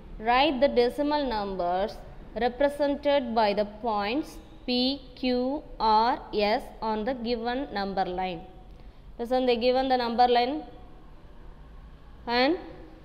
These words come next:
they given the points also. How? P, Q, R, S. P denotes which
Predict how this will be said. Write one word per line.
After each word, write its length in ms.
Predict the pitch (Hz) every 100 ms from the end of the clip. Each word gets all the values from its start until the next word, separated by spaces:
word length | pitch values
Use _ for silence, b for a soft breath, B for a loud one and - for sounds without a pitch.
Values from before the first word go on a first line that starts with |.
| - - - - -
they 140 | 254 269
given 320 | 277 320 349
the 80 | 311
points 480 | - 269 277 285 277
also. 540 | 226 214 - 202 175 - - -
How? 360 | 262 247 196 - - - - - - - - -
P, 380 | 262 247 170 - - - - - - - - - - - - - - - - - - - - -
Q, 400 | - 269 269 285 - - -
R, 420 | 220 226 262 - -
S. 240 | 196 190 - - - - - - - - - - - - - - - - - - - - - -
P 160 | 330 330
denotes 440 | 302 302 311 311
which 220 | 277 285